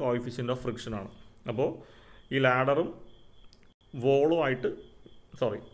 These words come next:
ലാഡറും ഫ്ലോറുമായിട്ട് മേക്ക് ചെയ്യുന്ന റിയാക്ഷൻ നമുക്ക് ആർ എഫ് എന്ന് കൊടുക്കാം, reaction at floor. അതുപോലെ ലാഡർ ഫോളോ ചെയ്യാൻ പോകുന്നത് എങ്ങോട്ടാണ്? ലാഡർ ഈ ഡയറക്ഷനിലേക്കാണ്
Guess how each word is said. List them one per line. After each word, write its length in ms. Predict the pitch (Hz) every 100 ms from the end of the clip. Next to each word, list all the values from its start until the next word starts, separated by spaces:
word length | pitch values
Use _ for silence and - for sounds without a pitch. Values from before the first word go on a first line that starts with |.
| 127
ലാഡറും 340 | 123 135 156 139
ഫ്ലോറുമായിട്ട് 460 | 127 143 139 135 135
മേക്ക് 180 | 123 123
ചെയ്യുന്ന 260 | 123 123 120
റിയാക്ഷൻ 320 | 113 110 147 127
നമുക്ക് 200 | 123 113
ആർ 140 | 113 120
എഫ് 140 | 117 123
എന്ന് 100 | 113
കൊടുക്കാം, 240 | 104 131 110 117
reaction 300 | 110 110 120 110
at 60 | 113
floor. 220 | 101 104 - - - - - 127
അതുപോലെ 320 | 131 127 143 135
ലാഡർ 300 | 123 120 135 165 - - - - -
ഫോളോ 240 | 127 135
ചെയ്യാൻ 180 | 135 131
പോകുന്നത് 200 | 127 127 117
എങ്ങോട്ടാണ്? 360 | 110 107 104 - - - - - -
ലാഡർ 240 | 117 120 127 139
ഈ 40 | 139
ഡയറക്ഷനിലേക്കാണ് 800 | 139 123 120 127 123 120 113 -